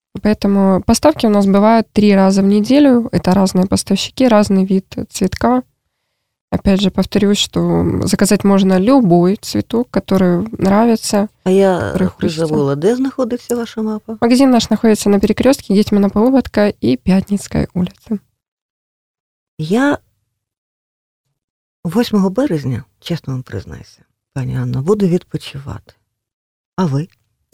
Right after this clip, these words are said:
Speaker 1: А я буду працювати, а, но на любимой мною роботі і дарити щастя нашим жінкам, бабушкам, мамам, дівчатам.
Speaker 2: Це про що говорить? Що для вас робота свято?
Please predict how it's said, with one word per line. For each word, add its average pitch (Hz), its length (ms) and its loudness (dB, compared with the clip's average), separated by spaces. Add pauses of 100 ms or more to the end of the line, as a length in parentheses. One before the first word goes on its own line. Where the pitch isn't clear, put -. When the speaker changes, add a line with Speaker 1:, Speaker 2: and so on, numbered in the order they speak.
Speaker 1:
А 208 80 0
я 277 200 0
буду 254 260 0
працювати, 208 760 -2 (680)
а, 190 360 0 (320)
но 226 420 4
на 208 540 4
любимой 190 520 2
мною 196 280 2
роботі 240 480 2 (560)
і 160 80 0
дарити 196 360 2
щастя 190 600 0 (140)
нашим 190 580 0
жінкам, 202 640 -2 (100)
бабушкам, 202 520 0
мамам, 208 420 0 (720)
дівчатам. 202 600 -2 (180)
Speaker 2:
Це 220 180 0
про 220 200 -4
що 220 220 -4
говорить? 147 500 -6
Що 170 440 -4
для 160 260 0
вас 196 340 -2 (120)
робота 165 480 -2
свято? 240 480 -4